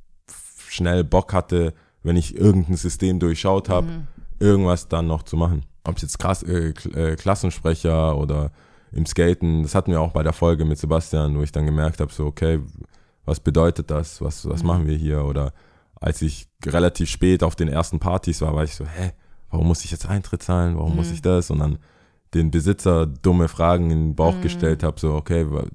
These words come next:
Speaker 1: wa-, wer ist jetzt, wer ist Veranstalter, wer
Speaker 2: Mhm.
Speaker 1: ist D J, wer ist, äh, Türsteher, wie viel
Speaker 2: Mhm.
Speaker 1: kriegt der, wie viel kriegt der, wie viel
Speaker 2: Mhm.
Speaker 1: kriegt der? So, damn, das kann ich alles selber machen. Ähm, ich glaub, das, das war schon immer da und da hab ich nie drüber nachgedacht. Und dann hab ich erst gemerkt, dass es nicht normal ist, als ich meinen Freunden das immer vorgeschlagen hab, so,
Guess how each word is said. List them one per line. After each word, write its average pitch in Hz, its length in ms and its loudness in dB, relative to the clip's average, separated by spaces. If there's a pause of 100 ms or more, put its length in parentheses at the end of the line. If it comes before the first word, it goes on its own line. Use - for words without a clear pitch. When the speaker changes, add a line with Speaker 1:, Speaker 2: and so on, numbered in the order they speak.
Speaker 1:
wa-, 73 260 -4
wer 82 180 0
ist 80 140 -6
jetzt, 85 220 -4
wer 80 100 0
ist 80 120 -2
Veranstalter, 87 760 4
wer 80 100 4
Speaker 2:
Mhm. 82 60 2
Speaker 1:
ist 82 160 -6
D 92 80 2
J, 87 360 2
wer 80 200 2
ist, 78 200 -2 (480)
äh, 80 300 4
Türsteher, 85 540 6
wie 78 60 -2
viel 87 140 0
Speaker 2:
Mhm. 87 60 -2
Speaker 1:
kriegt 82 240 -2
der, 90 200 6
wie 80 60 0
viel 80 160 -2
kriegt - 300 -4
der, 85 200 4
wie 80 80 0
viel 92 120 0
Speaker 2:
Mhm. 180 60 -4
Speaker 1:
kriegt - 240 -4
der? 90 240 4 (280)
So, - 120 -6
damn, 90 300 2
das 82 100 -4
kann 90 140 4
ich 87 80 2
alles 80 180 0
selber 98 260 6
machen. 85 300 2 (240)
Ähm, 80 380 4
ich 85 100 -6
glaub, - 340 2
das, - 340 0 (180)
das 98 200 0
war 95 140 4
schon 90 200 2
immer 92 200 4
da 76 120 0
und 78 140 2
da 85 100 6
hab 95 100 2
ich - 160 -6
nie 98 180 2
drüber 82 240 -2
nachgedacht. 82 480 -2
Und 78 120 -4
dann 98 180 0
hab 87 140 -2
ich - 100 -10
erst 90 220 -4
gemerkt, 90 240 0
dass 87 120 0
es - 60 -6
nicht 82 160 0
normal 87 320 2
ist, - 100 -4
als 78 160 -4
ich - 100 -6
meinen 76 160 -2
Freunden 92 360 -2
das 80 140 -2
immer 76 140 0
vorgeschlagen 82 560 0
hab, 80 100 -4
so, - 100 -16